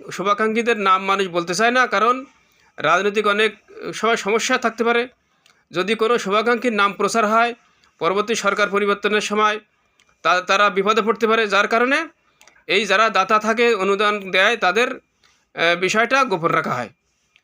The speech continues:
তো এই বিষয়ে আশা করি আমি পরবর্তীতে আরও প্রয়োজনে এটা নিয়ে আরও ব্রিফিং দেব। আপাতত এটুকুই যে রাজনীতিতে ইলেকশনের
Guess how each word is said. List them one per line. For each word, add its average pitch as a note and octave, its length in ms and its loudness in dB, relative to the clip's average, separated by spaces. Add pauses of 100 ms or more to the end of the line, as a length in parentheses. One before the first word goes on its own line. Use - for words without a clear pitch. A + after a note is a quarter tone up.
(560)
তো E3 140 -2
এই F#3 180 0
বিষয়ে B3 580 0 (540)
আশা G3+ 260 0
করি A#3+ 280 2
আমি G#3+ 260 2
পরবর্তীতে G3+ 480 -2
আরও G#3 200 2
প্রয়োজনে F#3+ 440 0
এটা F3 540 -2
নিয়ে E3 180 0
আরও D#3+ 160 2
ব্রিফিং G#3 320 0
দেব। C4 280 0 (640)
আপাতত E3 240 -4
এটুকুই A#3+ 640 0
যে F#3 280 0
রাজনীতিতে F#3+ 680 0 (640)
ইলেকশনের C4 600 0